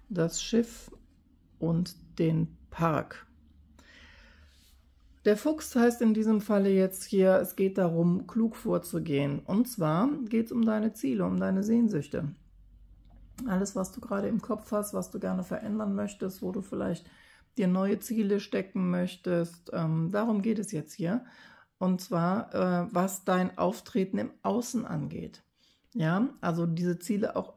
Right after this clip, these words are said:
öffentlich machen, im Außen zeigen, was du für Ziele hast, was du für Werte hast, worum es dir geht. Und da geht's darum, klug vorzugehen. Also beispielsweise, du hast jetzt einen Job oder eine Selbstständigkeit und möchtest den mehr nach vorne bringen,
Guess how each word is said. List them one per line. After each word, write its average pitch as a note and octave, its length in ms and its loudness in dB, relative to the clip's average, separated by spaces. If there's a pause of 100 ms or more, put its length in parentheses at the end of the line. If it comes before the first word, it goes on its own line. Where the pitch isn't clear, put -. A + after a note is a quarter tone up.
öffentlich G#3+ 520 -2
machen, C#3 500 -6
im E3 160 -4
Außen F#3 480 -2
zeigen, G3+ 760 -2
was F3 260 0
du G3 100 -4
für F3 180 -4
Ziele A3+ 420 -2
hast, F#3+ 240 -2
was F3+ 200 -4
du - 80 -14
für G3+ 240 -6
Werte G#3 340 -2
hast, F#3 260 -2
worum F#3 280 0
es F#3+ 160 -2
dir F3 160 0
geht. F3+ 400 -2 (560)
Und E3+ 160 2
da F#3+ 160 2
geht's A#3+ 240 0
darum, G#3+ 340 2
klug G3+ 280 0
vorzugehen. C#3+ 720 -2
Also D#3 480 0
beispielsweise, E3+ 840 0
du D#3+ 140 -2
hast D#3 240 -2
jetzt - 220 -4
einen D3+ 100 -4
Job G3 240 -2
oder D#3 220 -2
eine - 260 -6
Selbstständigkeit F3+ 1000 -2 (400)
und E3+ 180 2
möchtest F3 420 0
den F3 200 2
mehr E3 100 0
nach D#3+ 160 0
vorne D#3+ 360 0
bringen, D3+ 440 0